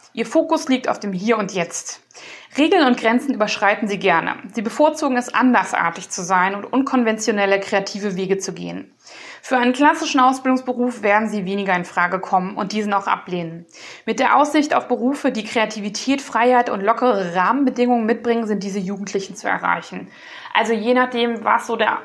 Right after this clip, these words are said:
Ausbildungsberuf ist, also ich denke mal an so eine Marketingagentur,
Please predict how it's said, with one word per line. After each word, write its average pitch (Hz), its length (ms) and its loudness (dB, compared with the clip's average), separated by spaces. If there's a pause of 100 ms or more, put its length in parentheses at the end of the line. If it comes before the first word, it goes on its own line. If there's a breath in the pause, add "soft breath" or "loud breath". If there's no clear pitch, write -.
Ausbildungsberuf 226 760 -4
ist, 262 260 -2
also 208 140 -4
ich 196 120 -10
denke 233 240 -6
mal 208 120 -2
an 208 160 0
so 202 80 -6
eine 196 120 -4
Marketingagentur, 220 1300 0